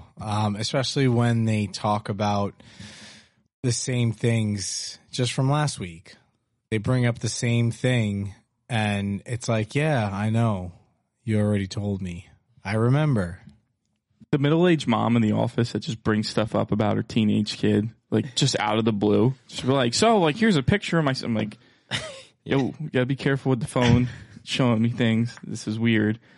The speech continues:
Speaker 2: And I don't care that Jimmy got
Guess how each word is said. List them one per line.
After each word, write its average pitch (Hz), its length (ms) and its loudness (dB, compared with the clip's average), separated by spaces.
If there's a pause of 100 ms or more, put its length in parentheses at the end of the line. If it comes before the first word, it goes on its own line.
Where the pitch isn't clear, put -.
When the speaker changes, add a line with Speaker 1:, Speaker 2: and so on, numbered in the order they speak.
(260)
Speaker 2:
And 104 280 0
I 113 120 0
don't 120 160 0
care 113 460 2
that 110 420 0
Jimmy 110 500 2
got 104 520 -2